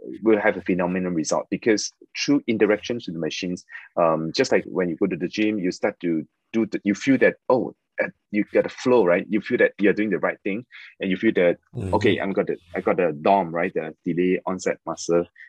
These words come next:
Speaker 1: uh, pain, and you know that you're doing the right thing. Um, the patients need to participate, and if they, they like the machine, the machine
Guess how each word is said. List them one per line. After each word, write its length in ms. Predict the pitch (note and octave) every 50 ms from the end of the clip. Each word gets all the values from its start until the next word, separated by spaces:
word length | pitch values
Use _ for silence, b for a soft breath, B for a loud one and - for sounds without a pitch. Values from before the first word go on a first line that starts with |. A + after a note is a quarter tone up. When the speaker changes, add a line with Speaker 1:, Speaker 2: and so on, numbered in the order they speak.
| B B
Speaker 1:
uh, 60 | C#2+ - -
pain, 380 | - - F2 F2+ F2 F2 F2 - -
and 280 | B1+ E2 D#2+ D#2+ E2+ F#2
you 80 | G2+
know 120 | G#2+ A2 A2
that 120 | G#2 F#2
you're 80 | F2+ -
doing 180 | - F#2+ F#2
the 80 | D2+ E2
right 220 | E2+ F2+ F#2 E2+
thing. 220 | - F#2 D#2+ D2+ - B B B B B _ - -
Um, 220 | E2 D#2+ D#2+ D#2+
the 80 | - G2
patients 480 | - - D#3+ F3 F3 - D#3 C#3+ - -
need 120 | A2+ G#2
to 60 | F#2+
participate, 560 | - - F2+ - - - - - - D2 - B B B B _ -
and 300 | - F#2 F#2 F2+ E2 - -
if 120 | G#2+ G2+ - _ _
they, 280 | - G2+ F#2+ F#2 F#2 F2+ - -
they 80 | F#2
like 240 | F2+ G#2+ C#3 D3 -
the 60 | B2+
machine, 380 | A2+ G2+ F#2+ - - A2 A2+ A#2
the 80 | G#2+
machine 460 | F#2 F2+ E2+ - - A#2+ A#2 A#2+ A#2+